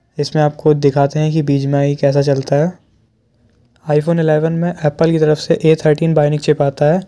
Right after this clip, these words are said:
with four core जीपीयू। ये जीपीयू जो है, ये गेमिंग परफॉर्मेंस को एनहांस करता है।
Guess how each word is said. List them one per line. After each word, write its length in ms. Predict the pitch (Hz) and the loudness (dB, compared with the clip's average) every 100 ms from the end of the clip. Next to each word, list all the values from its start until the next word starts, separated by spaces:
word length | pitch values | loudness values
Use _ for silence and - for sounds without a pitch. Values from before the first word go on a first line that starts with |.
| _ _ _ _ | _ _ _ _
with 260 | 156 156 - | 0 0 2
four 180 | 151 156 | 4 4
core 220 | 165 160 | 2 0
जीपीयू। 480 | 143 147 143 143 135 - _ _ _ _ _ _ _ | 0 -2 0 0 0 -6 _ _ _ _ _ _ _
ये 160 | 156 160 | -2 0
जीपीयू 420 | 151 151 170 180 | 0 0 4 4
जो 160 | 175 165 | 4 4
है, 200 | 170 175 | 4 2
ये 80 | |
गेमिंग 300 | 165 151 165 165 | 2 0 0 0
परफॉर्मेंस 420 | 156 156 160 165 | 0 0 -2 2
को 80 | 165 | 2
एनहांस 280 | 147 151 156 | 2 0 2
करता 300 | 147 139 147 | 0 2 0
है। 220 | 160 | 2